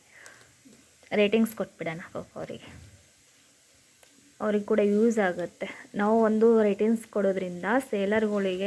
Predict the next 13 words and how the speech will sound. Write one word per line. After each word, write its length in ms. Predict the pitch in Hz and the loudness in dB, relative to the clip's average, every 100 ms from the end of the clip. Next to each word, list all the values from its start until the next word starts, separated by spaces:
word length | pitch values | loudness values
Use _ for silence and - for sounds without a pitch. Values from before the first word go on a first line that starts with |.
| 202 | -4
ಎಷ್ಟು 160 | - 202 | -4 -6
ಅನುಕೂಲ 300 | 185 202 196 | -6 -4 -4
ಆಗ್ತೈತಿ 300 | 180 175 170 170 | -6 -10 -8 -8
ಗೊತ್ತಾ 180 | 156 - | -8 -8
ಫ್ರೆಂಡ್ಸ್, 320 | 175 160 - - - - - - - | -8 -10 -12 -18 -20 -20 -20 -20 -4
ಸರ್ಚಲ್ಲೆಲ್ಲ 640 | 220 208 - 214 208 202 208 220 | 0 0 0 0 2 2 2 2
ಬಂದುಬಿಡುತ್ತೆ 580 | 185 190 190 175 165 175 180 | 0 0 -2 -2 -4 -8 -8
ಅವರಿಗೆ. 280 | 180 185 202 - - _ - - - - - _ _ _ _ - | -8 -8 -10 -14 -20 _ -20 -20 -20 -20 -20 _ _ _ _ -8
ಮತ್ತು 200 | 220 226 214 | -4 2 4
ಒಳ್ಳೆ 220 | 202 214 226 - | 4 4 2 -2
ಕ್ವಾಲಿಟಿ 360 | 202 202 208 226 | -2 -2 -2 -2
ಕಳಿಸ್ಕೊಟ್ಟಿದ್ದಾರೆ 720 | 196 196 - 196 202 196 185 185 | -2 -2 -4 -6 -6 -6 -6 -6
ಅಂದರೆ 160 | 185 | -6